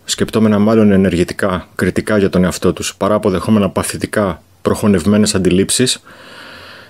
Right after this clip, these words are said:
διεκδικούν το μυαλό τους ως δικό τους. Αυτό είναι ένα εγχειρίδιο για όσους επιθυμούν να σκέφτονται για τον εαυτό τους. Ένα εγχειρίδιο για τη δημιουργία ενός προσωπικά, μάλλον παρά ιδεολογικά, κατασκευασμένου σώματος κριτικής σκέψης προς ιδίαν χρήση,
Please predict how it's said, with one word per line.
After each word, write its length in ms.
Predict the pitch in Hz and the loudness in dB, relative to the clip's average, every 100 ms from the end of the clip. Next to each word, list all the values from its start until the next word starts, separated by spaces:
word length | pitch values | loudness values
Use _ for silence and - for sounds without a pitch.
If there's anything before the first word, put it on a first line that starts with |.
| - | -6
διεκδικούν 460 | 104 101 101 120 131 | -2 0 0 0 2
το 100 | 127 | 2
μυαλό 340 | 110 98 113 | 2 4 2
τους 260 | 127 123 - | 2 -2 -2
ως 180 | 123 110 | -2 0
δικό 280 | 110 120 107 | 0 0 0
τους. 300 | 90 - - - - - - - - - - | -2 -6 -10 -10 -6 -2 0 0 -2 -6 -8
Αυτό 260 | - - | -6 0
είναι 80 | 131 | 0
ένα 120 | 135 | 2
εγχειρίδιο 560 | 120 - 107 113 110 123 | 0 0 0 2 4 2
για 140 | 113 | 2
όσους 160 | 113 - | 0 -2
επιθυμούν 360 | 113 107 120 | -2 0 2
να 80 | 120 | 2
σκέφτονται 420 | - - 117 110 | -2 -2 -2 0
για 100 | 110 | 0
τον 160 | 104 107 | 2 2
εαυτό 300 | 101 - 104 | 0 0 -2
τους. 280 | - - - - - - - - - - | -2 -8 -12 -18 -20 -20 -20 -20 -20 -8
Ένα 160 | 104 113 | -2 0
εγχειρίδιο 480 | 104 110 117 113 | 2 2 2 2
για 120 | 120 110 | 2 2
τη 100 | 101 | 2
δημιουργία 340 | 104 101 113 | 4 4 4
ενός 200 | 117 - | 2 0
προσωπικά, 680 | 104 - 98 92 104 110 110 | -4 -4 -4 -2 -2 -2 -4
μάλλον 400 | 95 101 107 107 | -2 0 2 2
παρά 260 | 104 98 104 | 0 2 2
ιδεολογικά, 560 | 98 95 92 85 107 | 4 4 2 0 0
κατασκευασμένου 680 | 104 101 - 98 92 107 107 | -2 -2 0 0 2 4 2
σώματος 500 | - 104 104 98 90 | 2 0 0 0 -4
κριτικής 420 | - 90 110 107 | -2 -2 -2 -2
σκέψης 640 | - 101 98 - 107 - - | 0 -2 0 0 0 -2 -6
προς 240 | - 101 101 | -4 -2 2
ιδίαν 300 | 95 110 92 | 2 2 0
χρήση, 480 | 92 92 - 110 | -2 0 0 -2